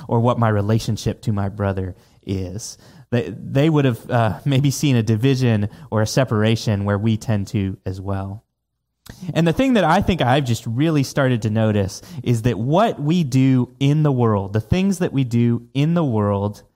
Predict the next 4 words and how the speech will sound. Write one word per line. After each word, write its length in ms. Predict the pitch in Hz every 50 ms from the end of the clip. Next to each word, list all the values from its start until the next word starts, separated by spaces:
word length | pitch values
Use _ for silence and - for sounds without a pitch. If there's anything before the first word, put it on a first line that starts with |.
| _ _ _ _ _ _ _ _ _ _ _ _ _ _
they 140 | - 120 117
matter 800 | 113 113 117 117 123 127 131 127 127 117 104 98 92 - - _ _ _ _ _ _ _ _ _ _ -
to 100 | - 104
God. 520 | - 113 104 98 95 95 95 95 110